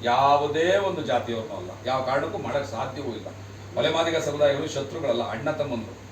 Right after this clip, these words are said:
ಎರಡು ಕಣ್ಣುಗಳು, ಈ ಸಮಾಜದ ಎರಡು ಕಣ್ಣುಗಳು. ಅವಳ ಮಧ್ಯೆ ನೀವು ಭೇದವನ್ನ ಸೃಷ್ಟಿ ಮಾಡ್ತಾ ಇದ್ರಿ. ಆದ್ರೆ ಇಲ್ಲಿ ಅಂಕಿಅಂಶಗಳ ವಿಚಾರ ಬಂದಾಗ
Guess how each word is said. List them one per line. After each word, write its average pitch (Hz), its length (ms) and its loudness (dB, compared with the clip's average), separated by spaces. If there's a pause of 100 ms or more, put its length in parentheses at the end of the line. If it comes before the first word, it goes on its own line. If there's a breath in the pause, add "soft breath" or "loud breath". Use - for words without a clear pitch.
(1080)
ಎರಡು 156 180 4
ಕಣ್ಣುಗಳು, 175 480 6
ಈ 131 40 0
ಸಮಾಜದ 139 400 2
ಎರಡು 135 200 2
ಕಣ್ಣುಗಳು. 156 420 0 (540)
ಅವಳ 123 240 8
ಮಧ್ಯೆ 196 360 6
ನೀವು 185 240 4
ಭೇದವನ್ನ 175 380 6
ಸೃಷ್ಟಿ 156 300 -4
ಮಾಡ್ತಾ 139 260 -2
ಇದ್ರಿ. 110 400 -4
ಆದ್ರೆ 185 220 2
ಇಲ್ಲಿ 185 180 4
ಅಂಕಿಅಂಶಗಳ 233 480 4
ವಿಚಾರ 165 300 4
ಬಂದಾಗ 107 360 -2